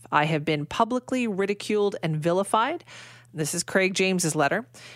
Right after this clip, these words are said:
He said, "My family has been deeply hurt and continues to suffer humiliation. In an effort to put an end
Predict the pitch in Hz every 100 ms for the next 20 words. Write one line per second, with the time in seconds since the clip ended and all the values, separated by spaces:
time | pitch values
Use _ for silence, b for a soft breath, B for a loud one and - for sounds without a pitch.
0 | B - 170 165 160 156 - 190 202 220
1 | 226 190 170 165 175 170 160 160 156 233
2 | 240 - 214 190 226 190 - 254 254 262
3 | - 247 - 190 190 180 170 160 151 151
4 | 180 - 214 208 B B B B 190 180
5 | 214 - 254 - 208 220 190 - 175 170
6 | 175